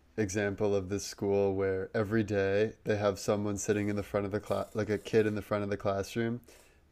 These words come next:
and that kid shakes the hands and looks in the eyes of every one of his classmates as they come in,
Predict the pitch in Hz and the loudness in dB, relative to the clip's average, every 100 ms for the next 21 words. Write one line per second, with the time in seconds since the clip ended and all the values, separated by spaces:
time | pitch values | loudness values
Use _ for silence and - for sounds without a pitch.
0 | - 104 107 107 - 110 104 - 113 110 | -6 0 2 2 4 2 4 2 2 2
1 | - 117 104 101 101 104 - 101 98 110 | 2 -2 0 -2 -2 -4 -4 -4 0 0
2 | 110 117 104 101 95 98 95 92 - 113 | 2 -2 -2 -2 -2 0 0 -4 -6 -10
3 | 92 107 98 110 98 101 98 95 - 101 | -4 -2 0 0 0 -2 -4 -6 -2 -2
4 | 95 - 98 95 101 92 98 - 101 95 | -2 -4 -8 -4 -4 -2 -4 -4 -6 -4
5 | 95 101 | -4 -6